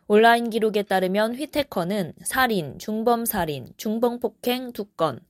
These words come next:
총기 관련 혐의 등으로 일요일 아침 쿱카운티 교도소에 수감되었습니다.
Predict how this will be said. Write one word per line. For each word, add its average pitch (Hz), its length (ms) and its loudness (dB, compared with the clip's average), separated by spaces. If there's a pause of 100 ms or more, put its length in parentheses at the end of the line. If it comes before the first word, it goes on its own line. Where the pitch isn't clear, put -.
(260)
총기 320 260 0
관련 269 320 2
혐의 233 240 -2
등으로 190 400 2
일요일 214 380 2
아침 202 360 -4
쿱카운티 277 600 -4
교도소에 175 540 2
수감되었습니다. 175 1080 -4